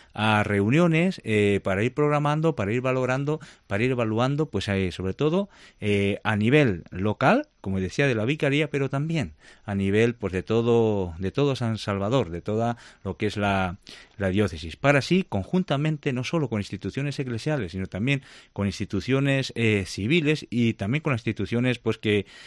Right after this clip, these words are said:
de, de gobierno, tratar entre todos y entre, entre todas las personas poder mejorar la calidad de vida, tratar de mejorar también la realidad de aquella sociedad y como misionero, como personas que queremos vivir,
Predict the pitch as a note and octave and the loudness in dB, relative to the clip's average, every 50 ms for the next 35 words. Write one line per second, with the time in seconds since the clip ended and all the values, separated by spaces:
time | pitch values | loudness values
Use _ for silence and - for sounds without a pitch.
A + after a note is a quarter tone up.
0 | - _ - F#2+ G#2+ G#2+ F#2+ - G#2 C3+ D#3 D3+ F3 E3+ D#3 D3 D3 - E3+ F3+ | -20 _ -6 -2 0 0 0 0 2 2 2 2 2 2 2 2 2 0 -2 -4
1 | F#3 - - _ _ _ - - A2 A#2+ A#2 - E3+ D3+ A#2+ - - - - G#2+ | -6 -6 -12 _ _ _ -6 -4 -4 -2 0 0 0 0 0 -2 -6 -8 -6 -6
2 | G#2+ G#2+ A2 G#2 - - D#3+ E3 D3 D#3 D#3+ E3+ - A#2+ G#2 G2+ - G2+ G2 G2 | -4 -2 -2 -4 -2 0 -2 0 0 0 -2 -2 -4 -6 -6 -2 -2 -2 0 -2
3 | G2 - G2 G2 F2+ F#2+ F#2 - C3+ D3 D3 D3 D3+ - - E3 D3+ - C#3 C#3 | -2 -4 -6 -8 -6 -6 -6 -4 -2 -2 -2 -4 -6 -6 -6 -6 -4 -2 -2 -2
4 | D3 D3+ - - - - _ _ _ - A2+ C3 E3 E3+ C#3 G#2+ G2 G2 F2+ - | -2 -4 -6 -10 -20 -20 _ _ _ 0 2 2 4 2 2 0 -4 -6 -6 -4
5 | G2 F#2+ A2 A#2 A#2+ A#2 G2 F#2 - - F2+ F2 F#2 G#2 C#3+ E3 E3 D3 D3 D3+ | -2 0 0 0 0 -2 -4 -6 -6 -8 -8 -6 -6 -4 -4 -2 -2 0 0 0
6 | D3+ E3+ F#3+ G#3 - - - - - - _ _ _ _ _ - A2 G#2+ G2+ - | 0 0 -2 -2 -4 -12 -20 -20 -20 -20 _ _ _ _ _ -4 -2 -2 -2 0
7 | - D#3+ D#3+ D3+ A2+ F#2 G2+ G2 G#2 G2 - - G2+ A2 C3 C#3+ D3 - C#3 C3+ | 0 0 0 0 -4 -4 -2 -2 -2 -2 -4 -4 -2 -2 -2 -2 -2 -2 -2 -2
8 | C#3 C#3 D3 C#3+ A#2 F#2+ F#2+ F2+ F2 F#2 G2 A2+ C3 C#3 C#3+ C3+ - - - - | 0 0 0 0 0 -2 -2 -4 -4 -2 0 0 2 2 0 -2 -6 -14 -20 -18
9 | _ - G2+ G2 - C#3+ C#3 B2+ - C#3 A#2 B2 A2+ A#2 C3+ C#3 C3+ - - - | _ -4 -4 -2 0 0 0 0 0 -2 -4 -4 -2 -2 -2 -2 -4 -4 -2 -2
10 | A#2 A2+ - D3 D3 D#3+ F3+ F#3 D#3 - G2+ G2+ F#2+ - G#2 F#2+ B2+ E3+ F#3+ G#3 | -2 2 4 4 4 6 4 2 2 0 -4 -4 -4 -4 -4 -2 0 0 2 2
11 | G#3 G3 - - A2 G#2 G#2+ G2+ G#2 G2+ G2+ G2+ G2 F2+ - G2+ F#2 - D3 D#3+ | 0 -2 -2 -2 0 2 2 4 4 4 4 4 2 2 -2 -4 -4 0 0 2
12 | E3 D#3+ C#3+ - - C3 A#2+ - - G2+ A2+ C3 C#3 C3+ A#2+ A2+ G#2+ G#2+ A#2+ A#2+ | 2 2 0 0 0 -2 -2 0 0 0 0 0 -2 -2 0 0 0 2 2 2
13 | A#2 A#2 | 2 0